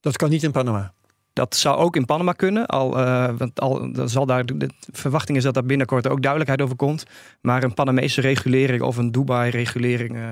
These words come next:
Speaker 2: nou, dan, dan kiezen wij voor, eh, voor Dubai.
Speaker 1: Ja,
Speaker 2: Eh.
Speaker 1: waarom? Wat is daar fijn aan de regulering?
Speaker 2: Nou, de, eh, de re-, de reputatie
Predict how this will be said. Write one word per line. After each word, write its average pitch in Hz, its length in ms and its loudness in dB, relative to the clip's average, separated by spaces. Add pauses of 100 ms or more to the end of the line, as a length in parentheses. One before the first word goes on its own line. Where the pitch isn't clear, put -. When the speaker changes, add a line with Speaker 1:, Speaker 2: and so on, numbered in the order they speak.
(720)
Speaker 2:
nou, 104 180 -6
dan, 104 220 -8
dan 104 160 -12
kiezen 123 220 0
wij 110 160 2
voor, 110 300 2
eh, 110 80 2
voor 104 160 -2
Dubai. 110 440 0
Speaker 1:
Ja, 127 300 -6
Speaker 2:
Eh. 120 60 -8
Speaker 1:
waarom? 135 300 -2
Wat - 180 -6
is - 160 -4
daar 123 220 0 (160)
fijn 135 320 -2
aan 131 100 -4
de 120 60 -4
regulering? 127 520 -2 (280)
Speaker 2:
Nou, 175 440 2 (120)
de, - 140 2
eh, 147 200 4
de 143 180 2
re-, 147 200 0
de 135 80 -2
reputatie 139 560 0